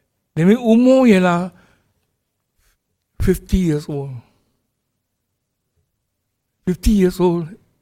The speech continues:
Kidney sudah rosak, mesti pergi dialysis.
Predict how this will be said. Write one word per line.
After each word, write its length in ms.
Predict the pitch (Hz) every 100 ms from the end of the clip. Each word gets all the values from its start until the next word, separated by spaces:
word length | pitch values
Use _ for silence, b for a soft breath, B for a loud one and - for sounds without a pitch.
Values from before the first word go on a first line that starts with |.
| _ _ _ _ _ _ _ _ _ _ _ _ _ _ _ _ _ -
Kidney 320 | 202 185 190
sudah 420 | - 143 147 135 135
rosak, 480 | 143 143 180 160 b b b b b _ -
mesti 320 | 143 - 147
pergi 320 | 131 131 139
dialysis. 800 | 131 123 123 135 127 135 226 -